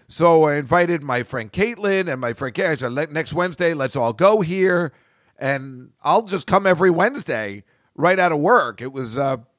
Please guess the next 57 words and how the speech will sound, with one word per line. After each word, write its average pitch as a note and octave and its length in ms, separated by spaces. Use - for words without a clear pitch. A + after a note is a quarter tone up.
pretty F#3 220
easy D#3+ 420
from D3+ 240
my D3 180
office C#3+ 480
to C#3 360
get D3+ 280
there, A#2 380
and D3+ 520
I'll D#3 160
just E3+ 200
show F#3 220
up F3+ 140
there F#3+ 200
every F#3+ 400
Wednesday. F3 640
If, A2 160
uh, B2 160
you C#3+ 180
know, D3+ 280
sounds D#3 340
great F#3+ 380
'cause C#3 160
it D3+ 80
was C#3 120
fun. A3+ 460
I C3 120
had, D3+ 240
uh, B2 260
a A#2+ 40
couple D#3+ 300
of C3+ 80
drinks. A3 440
I C#3+ 100
had C3 140
some, B2 280
they C3 140
have C3 200
crazy C3 320
beer G3+ 320
there. F3+ 460
They B2+ 140
had A#2+ 120
one D#3 240
that C3+ 140
was A2+ 120
more C3+ 200
of A#2+ 80
a G#2+ 60
cider, D#3 300
which C#3 160
was D3 140
disgusting. D3 640
Again, A#2+ 240
I A#2 60
got G#2+ 180
pictures. D#3 600